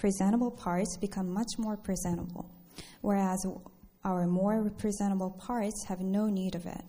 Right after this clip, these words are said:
But God has so composed the body, giving more abundant honor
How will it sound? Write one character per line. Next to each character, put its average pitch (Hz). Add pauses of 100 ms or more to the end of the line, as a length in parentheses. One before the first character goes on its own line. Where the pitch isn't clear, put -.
(540)
But 208
God 220
has 254
so 240
composed 202
the 202
body, 170 (200)
giving 190
more 190
abundant 190
honor 180